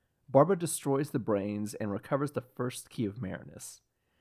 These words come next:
Then the group separates, with the Doctor going after one key and the others heading for another. The episode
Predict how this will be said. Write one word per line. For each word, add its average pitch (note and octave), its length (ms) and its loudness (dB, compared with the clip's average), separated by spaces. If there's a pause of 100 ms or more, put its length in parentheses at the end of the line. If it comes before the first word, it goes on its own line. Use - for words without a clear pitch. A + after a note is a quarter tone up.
(280)
Then F#3 160 4
the G#3 60 2
group F#3 240 -4
separates, G2 720 -2
with A2 100 -6
the G#2+ 60 -4
Doctor B2+ 380 -2
going C3 260 -2
after A#2+ 200 -4
one A2+ 220 -2
key G2+ 400 -10
and A2+ 120 -2
the A#2+ 80 4
others B2+ 280 2
heading G#2+ 240 -8
for G#2+ 160 0
another. G#2 440 -4 (640)
The B2 100 4
episode E3+ 400 2